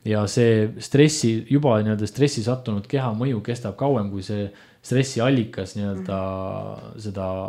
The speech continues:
Speaker 1: üleval hoiab.
Speaker 2: Ja
Speaker 1: Ehk siis sul võib, sul võib tekkida tõsised tüsistused kuni elu lõpuni.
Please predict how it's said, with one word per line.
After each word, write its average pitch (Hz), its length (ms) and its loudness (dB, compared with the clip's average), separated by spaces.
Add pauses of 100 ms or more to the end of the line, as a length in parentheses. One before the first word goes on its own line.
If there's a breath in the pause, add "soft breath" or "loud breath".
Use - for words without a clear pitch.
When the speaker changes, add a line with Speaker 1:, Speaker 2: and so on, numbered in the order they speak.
(120)
Speaker 1:
üleval 113 340 0
hoiab. 95 280 -10 (320)
Speaker 2:
Ja 180 180 -10
Speaker 1:
Ehk 113 140 0
siis - 120 -10
sul 147 140 4
võib, 151 220 4
sul 151 180 0
võib 147 180 6
tekkida 131 400 2
tõsised 139 360 4
tüsistused 143 800 0
kuni 180 180 4
elu 180 160 8
lõpuni. 107 380 0